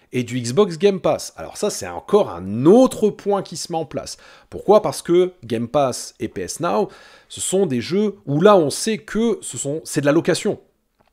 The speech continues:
Donc là, je veux dire, en souscrivant à ce genre de forfait,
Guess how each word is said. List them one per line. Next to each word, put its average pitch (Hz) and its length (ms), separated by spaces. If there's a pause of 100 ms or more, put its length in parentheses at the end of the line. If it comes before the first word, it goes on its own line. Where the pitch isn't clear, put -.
(280)
Donc 131 180
là, 208 280
je 127 120
veux 160 80
dire, 185 300 (200)
en 139 300 (180)
souscrivant 175 760
à 120 100
ce 123 160
genre 117 220
de 101 220 (340)
forfait, - 520